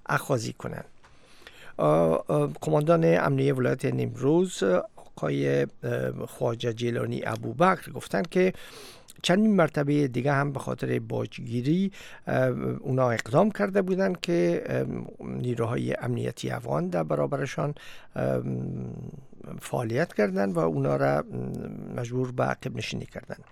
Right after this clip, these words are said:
در این حال گلبهار ماج-، مجاهد، آمر امنیه قماندانی ولایت فراه گفته که طالبان از طریق جمع‌آوری این گونه مالیات ها سلاح می‌خرند و در جبهات جنگ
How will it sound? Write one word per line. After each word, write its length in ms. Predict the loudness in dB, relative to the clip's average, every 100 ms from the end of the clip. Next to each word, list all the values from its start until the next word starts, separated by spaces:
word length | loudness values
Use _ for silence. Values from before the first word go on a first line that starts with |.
| -20 -20 -20 -20 -20 -20 _ -16 -14 -14 -16 6
در 120 | 8
این 140 | 10 8
حال 200 | 6 4 -4 -10 6
گلبهار 460 | 6 8 6 4 4
ماج-، 380 | 2 0 2 4 4 4 2
مجاهد، 600 | 0 -2 -2 2 2 4
آمر 440 | 0 2 2 2 2
امنیه 420 | 2 0 0 0
قماندانی 720 | -2 -4 -4 -2 -2 0 0 -2
ولایت 440 | -2 -2 -2 -4
فراه 480 | -6 -6 -6 -6 -6
گفته 300 | -8 -4 -2
که 260 | 2 2 2 -4 -14 -10 4
طالبان 340 | 6 8 6
از 100 | 4
طریق 300 | 2 0 2
جمع‌آوری 760 | 4 4 4 2 2 2 2 2
این 120 | 2
گونه 320 | 4 4 4
مالیات 480 | 6 4 4 0 0
ها 100 | -2
سلاح 340 | -2 2 2
می‌خرند 420 | 2 2 2 2 2
و 160 | 2 2
در 120 | 0
جبهات 420 | 0 0 0 -2
جنگ 420 | 0 2 4 0